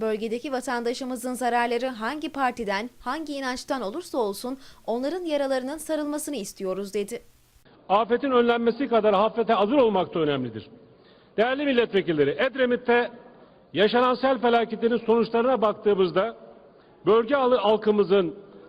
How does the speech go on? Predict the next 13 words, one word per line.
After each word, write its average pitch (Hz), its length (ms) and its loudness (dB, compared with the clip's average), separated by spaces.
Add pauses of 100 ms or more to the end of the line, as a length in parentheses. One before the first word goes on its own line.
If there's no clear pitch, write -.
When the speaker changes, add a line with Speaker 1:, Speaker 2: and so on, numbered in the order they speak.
(140)
Speaker 2:
afete 214 420 2
hazırlıksız 226 680 0
yakalandığını 214 580 4
görüyoruz. 147 380 0 (560)
Bu 269 140 4
hazırlıksızlığın 233 760 2
nedeni 208 480 4 (420)
halkın 226 400 0
uyarılmasındaki 208 840 0
gecikmedir. 170 600 0 (580)
Bakınız 226 380 2
cumartesi 233 520 2
saat 226 360 2